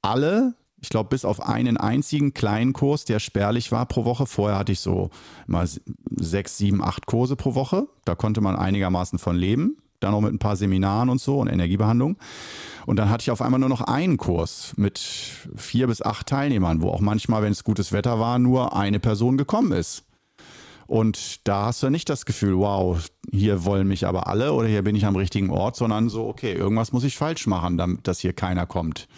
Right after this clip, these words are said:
Ähm, ja, das war dann halt so das, was übrig geblieben ist. Und, äh, ich musste da dann irgendwie drauf klarkommen nach dem Sabbatjahr.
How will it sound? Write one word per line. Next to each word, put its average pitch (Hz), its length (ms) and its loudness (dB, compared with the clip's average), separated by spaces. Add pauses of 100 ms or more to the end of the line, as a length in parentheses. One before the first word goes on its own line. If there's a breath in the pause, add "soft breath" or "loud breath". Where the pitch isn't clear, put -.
(960 loud breath)
Ähm, 101 640 2 (960)
ja, 107 300 0 (200)
das 107 240 -2
war 110 140 2
dann 120 160 2
halt 120 180 2
so 117 120 0
das, 107 280 -2
was 104 160 0
übrig 143 320 0
geblieben 80 400 0
ist. - 300 -2 (640 loud breath)
Und, 104 640 0
äh, 98 220 2
ich - 140 -2
musste 101 260 0
da 98 120 2
dann 101 160 0
irgendwie 117 320 2
drauf 120 240 0
klarkommen 113 440 0
nach 92 320 0
dem 87 360 0
Sabbatjahr. 127 760 -2